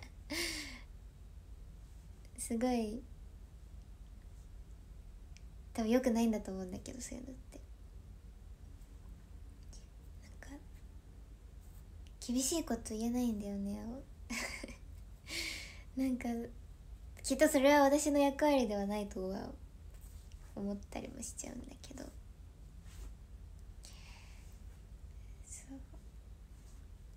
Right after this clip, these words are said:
う。の方が悲しくなってきちゃうけど、多分そういうのも大事なんだろうなって思って。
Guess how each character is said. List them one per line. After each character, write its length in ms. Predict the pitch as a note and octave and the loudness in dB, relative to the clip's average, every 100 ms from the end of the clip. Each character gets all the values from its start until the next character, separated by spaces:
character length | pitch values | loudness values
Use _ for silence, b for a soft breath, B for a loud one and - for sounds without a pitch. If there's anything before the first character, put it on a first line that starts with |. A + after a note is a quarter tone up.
| - - - - - - - A#3 | -12 -12 -14 -14 -14 -14 -6 0
う。 20 | |
の 60 | C4+ | 4
方 160 | C4 | 4
が 140 | B3 G#3+ | 2 0
悲 100 | A3 | -2
し 100 | - | -2
く 100 | A3 | -2
な 120 | G#3+ | -2
っ 20 | |
て 440 | - - - - | -4 -12 -12 -14
き 100 | - | -12
ち 160 | - - | -8 -6
ゃ 40 | |
う 40 | - - - - - - - - - - - - - - - - - A#3+ | -6 -8 -12 -14 -14 -14 -14 -14 -14 -14 -14 -14 -14 -14 -14 -14 -12 -10
け 140 | - | -8
ど、 180 | A3 G#3 | -6 -6
多 160 | G3+ A#3 | -4 -6
分 180 | A3 G#3+ | -4 -4
そ 160 | - | -2
う 20 | A#3+ | 2
い 60 | |
う 20 | |
の 120 | B3 A#3+ | 4 2
も 100 | A#3 | 2
大 180 | B3 | 2
事 100 | B3 | 2
な 120 | C4 B3+ | 2 0
ん 100 | B3 | 0
だ 100 | B3 | -2
ろ 120 | B3+ | -2
う 20 | |
な 340 | B3 B3+ B3+ B3+ | -2 -2 -2 -4
っ 20 | |
て 220 | - - | -6 -8
思 160 | G#3 G#3+ | -6 -8
っ 20 | |
て。 260 | - - | -10 -12